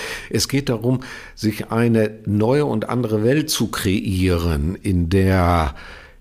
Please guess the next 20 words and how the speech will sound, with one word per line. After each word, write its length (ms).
die 380
Menschen 420
vielleicht 480
eine 140
Neugierde 960
haben, 320
daran 300
zu 180
hören, 220
was 160
ich 160
sage, 400
und 200
kein 240
Interesse 600
daran, 580
die 140
Fehler 340
zu 160
finden, 480